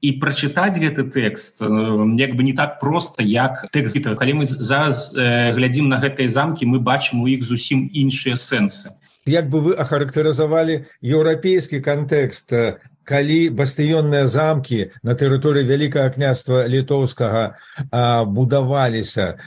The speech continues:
Speaker 2: наколькі яны былі аргу-, арыгінальнымі,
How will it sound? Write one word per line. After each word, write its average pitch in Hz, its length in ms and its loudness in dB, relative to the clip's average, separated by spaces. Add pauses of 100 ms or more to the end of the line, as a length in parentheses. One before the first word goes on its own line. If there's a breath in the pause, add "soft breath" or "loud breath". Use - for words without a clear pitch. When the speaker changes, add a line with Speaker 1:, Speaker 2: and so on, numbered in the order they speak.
(140 loud breath)
Speaker 2:
наколькі 135 460 0
яны 165 160 0
былі 165 160 2
аргу-, 151 400 2
арыгінальнымі, 135 800 2